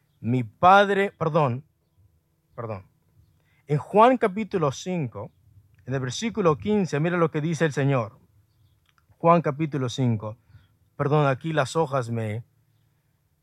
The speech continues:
sombrean la pantalla. Juan capítulo cinco, versículo quince.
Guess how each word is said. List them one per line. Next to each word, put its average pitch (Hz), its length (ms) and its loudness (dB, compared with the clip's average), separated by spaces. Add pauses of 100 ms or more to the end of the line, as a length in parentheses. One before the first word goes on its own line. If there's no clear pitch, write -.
(200)
sombrean 147 800 4
la 117 120 0
pantalla. 110 680 -2 (540)
Juan 180 320 6
capítulo 147 680 -6 (300)
cinco, 165 680 -4 (120)
versículo 120 680 -6
quince. 156 560 -2